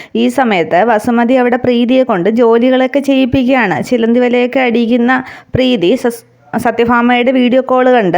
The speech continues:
ആ മുഖംമൂടിയൊക്കെ, മുഖത്ത് കെട്ടിയിരുന്ന തൂവാലയൊക്കെ അഴിച്ചു മാറ്റിയ ശേഷം വീഡിയോ കോൾ അറ്റൻഡ് ചെയ്യുകയാണ്. തുടർന്ന്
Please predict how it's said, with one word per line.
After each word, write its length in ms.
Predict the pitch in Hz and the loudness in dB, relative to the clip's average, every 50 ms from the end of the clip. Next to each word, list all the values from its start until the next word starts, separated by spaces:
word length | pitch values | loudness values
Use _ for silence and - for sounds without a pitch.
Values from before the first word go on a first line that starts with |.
| 226 254 - | 0 0 0
ആ 120 | - 226 240 240 240 - - | -2 0 0 0 -2 -2 -4
മുഖംമൂടിയൊക്കെ, 760 | 214 226 - 247 240 240 247 254 233 254 247 247 247 254 254 | -4 -4 -2 0 0 2 2 2 2 0 0 0 0 -2 -2
മുഖത്ത് 320 | 247 214 233 240 240 247 269 | -2 0 0 0 0 -2 -2
കെട്ടിയിരുന്ന 480 | 247 240 226 233 247 247 247 240 247 254 | -2 -2 -2 0 0 0 2 2 0 0
തൂവാലയൊക്കെ 640 | 247 254 233 226 233 240 240 240 240 240 233 240 285 | 2 0 0 2 2 0 0 0 0 0 0 -2 -2
അഴിച്ചു 300 | 254 220 226 226 - 277 | 0 -2 -2 -2 -2 -2
മാറ്റിയ 380 | 254 247 233 233 220 240 254 | 0 0 0 -2 -2 -2 -2
ശേഷം 360 | 254 - 240 170 170 - - 220 | -2 -2 -2 -2 -2 -2 -2 0
വീഡിയോ 260 | 247 254 254 254 285 | 0 0 2 2 0
കോൾ 220 | 269 - 226 185 208 269 | 0 0 0 0 0 0
അറ്റൻഡ് 320 | 294 285 311 302 302 285 | 0 0 0 0 2 2
ചെയ്യുകയാണ്. 480 | 294 294 294 277 269 240 208 170 127 - - - - - - - - - | 2 2 2 2 2 2 0 0 -2 -6 -8 -12 -18 -18 -18 -20 -8 -4
തുടർന്ന് 380 | - 269 254 262 269 285 339 | -2 0 2 2 2 2 0